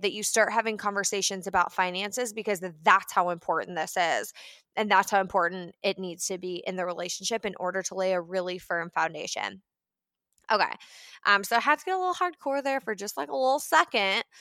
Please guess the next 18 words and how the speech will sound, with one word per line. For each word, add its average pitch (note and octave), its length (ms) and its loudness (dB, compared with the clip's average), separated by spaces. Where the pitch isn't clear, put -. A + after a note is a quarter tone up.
because C#4+ 260 2
I C#4+ 120 8
want C#4+ 500 4
you D#4 120 -4
guys B3+ 260 6
to A#3 100 -2
be A3 100 0
on G3 140 4
board F#3 320 2
with E3+ 160 0
this. - 340 -2
Here's F4+ 280 2
the E4+ 120 2
thing. E3 340 -2
If C4+ 180 4
you C4+ 540 -2
are F#3+ 520 8
trying B3 400 4